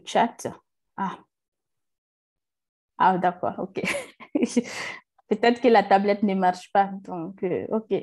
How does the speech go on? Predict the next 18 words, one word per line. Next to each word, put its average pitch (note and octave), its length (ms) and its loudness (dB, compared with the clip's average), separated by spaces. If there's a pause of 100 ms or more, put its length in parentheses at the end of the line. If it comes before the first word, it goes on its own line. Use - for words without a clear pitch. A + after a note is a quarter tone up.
(280)
c'est - 220 -6
bien F#3 240 -2
noté. G#3 720 -2 (1400)
Pour A3+ 80 -2
les G3+ 120 2
personnes G3+ 440 -2
qui G3+ 100 -6
sont, F#3+ 360 -6
qui - 120 -20
sont F#3+ 240 -4 (100)
en G#3 120 -6
train G3 220 -8
de, F#3 520 -4 (180)
sur - 220 -10
leur G3 320 -2
tablette. F#3+ 720 -2 (1600)
Donc, F3+ 480 -6
euh, D#3+ 720 -6